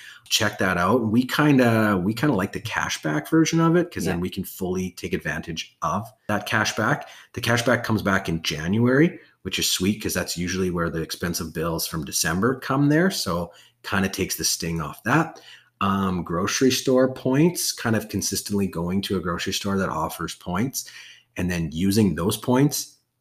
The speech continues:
Speaker 1: in that December, January sort of time as well, because that's an expensive time. So that can kind of,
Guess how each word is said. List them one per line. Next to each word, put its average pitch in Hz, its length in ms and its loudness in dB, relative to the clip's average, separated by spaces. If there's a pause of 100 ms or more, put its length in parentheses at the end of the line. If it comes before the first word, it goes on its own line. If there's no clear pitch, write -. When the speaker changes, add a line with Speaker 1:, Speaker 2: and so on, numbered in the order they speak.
Speaker 1:
in 95 180 2
that 90 300 -4
December, 92 800 -2
January 90 480 -2
sort 87 260 -4
of 82 80 -8
time 87 280 -2
as 80 140 -6
well, 85 380 -2
because - 240 -8
that's 85 220 -4
an 85 100 -2
expensive 80 640 -8
time. 95 300 -2
So 117 140 -6
that 104 140 -2
can 104 140 -4
kind 90 320 -4
of, 82 180 -6